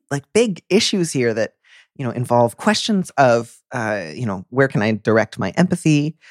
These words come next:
Um, what are assumptions that I might make about, um, certain perspectives? And, uh, how can I be useful without trying to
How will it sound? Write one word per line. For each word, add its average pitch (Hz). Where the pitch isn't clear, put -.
Um, 107
what 131
are 113
assumptions 120
that 104
I 101
might 95
make 135
about, 104
um, 104
certain 98
perspectives? -
And, -
uh, -
how 113
can 113
I 98
be 95
useful 95
without 92
trying 98
to 92